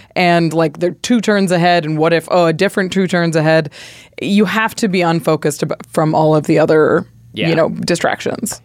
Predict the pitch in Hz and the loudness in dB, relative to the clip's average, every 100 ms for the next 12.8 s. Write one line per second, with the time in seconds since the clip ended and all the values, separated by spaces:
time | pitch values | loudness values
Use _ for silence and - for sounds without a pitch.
0 | - 262 123 135 147 165 143 120 107 - | -4 -2 0 -2 0 0 0 -2 -4 -10
1 | - _ - 135 160 147 131 127 120 - | -20 _ -6 -2 0 0 0 0 -2 -2
2 | 120 104 101 98 113 92 92 87 - 110 | -2 0 -2 -2 -4 -4 -4 -6 -2 0
3 | 107 - 98 98 95 90 90 92 _ _ | -2 -4 -6 -2 -2 -2 -4 -10 _ _
4 | - 110 104 101 104 98 95 92 101 135 | -4 -2 -2 -2 -2 -2 -4 -2 0 0
5 | 123 139 120 120 117 117 117 104 117 117 | 0 0 0 0 0 -2 -2 -2 0 0
6 | - _ _ _ - 123 175 294 240 190 | -4 _ _ _ -8 -4 0 0 0 0
7 | 117 120 - 113 120 113 - 113 110 110 | 0 -2 -4 -6 -4 -4 -4 -4 -2 -2
8 | 101 101 101 98 98 98 - _ - 113 | -2 0 0 0 0 -4 -10 _ -4 -2
9 | 110 104 - 101 - 92 90 98 98 78 | -2 -4 -4 -4 -2 -2 -4 -2 -4 -4
10 | 82 76 - - 190 170 156 143 - 120 | -6 -8 -8 -6 -4 -2 -2 -6 -2 -2
11 | 104 107 120 123 107 95 - - 143 - | 0 0 0 0 0 -4 -4 -2 -2 -2
12 | 139 113 95 90 - 90 85 | -4 -2 -4 -6 -6 -6 -6